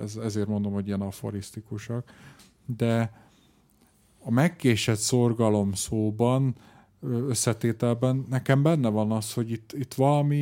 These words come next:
hiányzott jelen időben. Tehát, hogy akkor valami nem stimmelt. Nem tudom, hogy kinek az oldalán,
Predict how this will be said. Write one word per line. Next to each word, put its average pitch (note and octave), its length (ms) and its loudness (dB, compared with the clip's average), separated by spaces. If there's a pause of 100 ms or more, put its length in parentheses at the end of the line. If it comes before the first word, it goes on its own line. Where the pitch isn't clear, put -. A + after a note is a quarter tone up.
hiányzott G#2+ 880 -2 (100)
jelen F#2+ 360 0
időben. F#2+ 640 -8 (420)
Tehát, A2+ 260 -6
hogy A#2 300 -2 (400)
akkor D#3 680 0
valami D3 420 2
nem B2+ 200 2
stimmelt. G2 460 -2
Nem C#3 160 4
tudom, C#3+ 220 4
hogy A#2 140 4
kinek A2 320 0
az G#2 120 0
oldalán, A#2 640 0